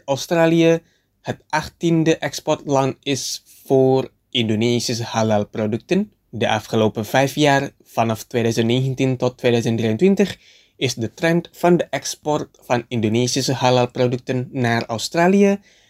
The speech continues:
met zeven komma vijftien procent gegroeid en zal de exportwaarde in tweeduizend drieëntwintig vijfhonderdvijftien miljoen Amerikaanse dollars bereiken.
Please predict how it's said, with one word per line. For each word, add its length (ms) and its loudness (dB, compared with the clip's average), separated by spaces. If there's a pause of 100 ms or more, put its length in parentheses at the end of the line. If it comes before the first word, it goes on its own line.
(120)
met 260 -2
zeven 480 0
komma 320 0
vijftien 680 -6
procent 480 -4
gegroeid 600 -2 (400)
en 220 -2
zal 220 2
de 80 0
exportwaarde 960 0
in 180 -6
tweeduizend 480 -2
drieëntwintig 680 0 (400)
vijfhonderdvijftien 1400 0
miljoen 400 4
Amerikaanse 720 -2
dollars 420 -4
bereiken. 680 0